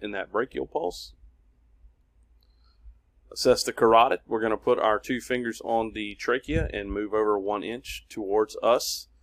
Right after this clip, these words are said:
whatever side of the body we're on. Move over one inch and depress into the neck. We should feel that carotid pulse. Heart rate.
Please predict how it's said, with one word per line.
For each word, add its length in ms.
whatever 260
side 240
of 60
the 80
body 260
we're 260
on. 320
Move 200
over 260
one 220
inch 260
and 80
depress 400
into 240
the 100
neck. 220
We 140
should 220
feel 240
that 180
carotid 540
pulse. 420
Heart 260
rate. 240